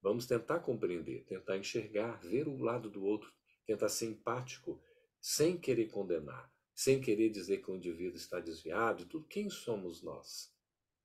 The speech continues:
Eu tenho passado por algumas experiências, queridos, queridas, que, assim, a minha primeira abordagem, quando acontece qualquer coisa de mal, qualquer coisa de erro alheio, eu pondero muito tentando trazer pra mim.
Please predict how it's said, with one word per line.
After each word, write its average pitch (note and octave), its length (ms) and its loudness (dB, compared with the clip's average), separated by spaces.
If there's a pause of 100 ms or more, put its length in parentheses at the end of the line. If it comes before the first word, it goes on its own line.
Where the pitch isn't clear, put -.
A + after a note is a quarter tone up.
(140)
Eu A#2 100 0
tenho E3 160 2
passado A#2+ 380 4
por G#2+ 200 0
algumas G2+ 340 4
experiências, A2 600 -2
queridos, E2 420 -6
queridas, D#2+ 460 -6
que, F#2+ 320 -6 (560)
assim, F#2 380 -4
a F2+ 40 2
minha B2+ 220 4
primeira C3 360 4
abordagem, G2+ 460 6
quando G2+ 180 0
acontece G2 420 2
qualquer - 340 -2
coisa A#2+ 340 2
de G#2+ 280 -6
mal, F#2+ 760 0 (320)
qualquer G#2 280 4
coisa C3 320 2
de G#2 240 0
erro B2 260 0
alheio, G2+ 720 4 (460)
eu C3 220 8
pondero B2+ 560 10
muito B2+ 260 0
tentando A#2 360 2
trazer A2 280 -2
pra - 180 -4
mim. C#2+ 320 -10